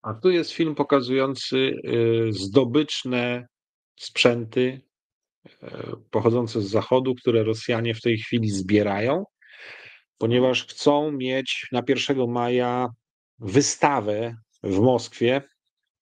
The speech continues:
w jakimś tam, e, na Połonnej Górze, z tego co kojarzę, wystawę zdobycznego, zachodniego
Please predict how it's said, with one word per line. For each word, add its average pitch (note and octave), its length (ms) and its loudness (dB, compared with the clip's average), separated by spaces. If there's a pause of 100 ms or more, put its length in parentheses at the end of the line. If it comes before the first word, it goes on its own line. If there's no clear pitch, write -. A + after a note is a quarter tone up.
(800)
w - 40 0
jakimś A2 400 -2
tam, G#2+ 280 0
e, G#2 640 -8
na A2 140 2
Połonnej C3+ 520 2
Górze, G2+ 380 -8
z - 60 -20
tego G2+ 240 -4
co G2 380 -2 (100)
kojarzę, G#2 580 0 (1040)
wystawę B2 540 0
zdobycznego, B2+ 920 0
zachodniego G#2+ 1000 0